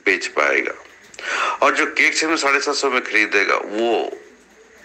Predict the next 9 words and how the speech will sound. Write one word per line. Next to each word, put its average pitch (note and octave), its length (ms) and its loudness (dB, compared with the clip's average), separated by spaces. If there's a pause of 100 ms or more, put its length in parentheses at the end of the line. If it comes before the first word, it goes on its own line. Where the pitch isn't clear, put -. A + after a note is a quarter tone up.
ऊपर A#2+ 300 2
में B2 180 0
ही, C3+ 300 -2 (1040)
उसके - 220 2
अधिक - 440 2
में B2 80 2
ही A2+ 60 -2
बेच F#2+ 320 0
पाएगा, - 460 -2